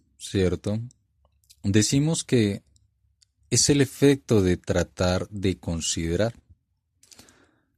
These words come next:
Y así como la palabra considerar nos decía que es estar junto a los astros, en este caso, el corazón es el efecto de tratar de estar junto a los astros.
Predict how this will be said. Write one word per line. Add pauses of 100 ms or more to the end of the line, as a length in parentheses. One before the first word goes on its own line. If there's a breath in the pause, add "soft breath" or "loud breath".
Y
así
como
la
palabra
considerar
nos
decía
que
es
estar
junto
a
los
astros, (840)
en
este
caso,
el
corazón
es
el
efecto
de
tratar
de
estar
junto
a
los
astros.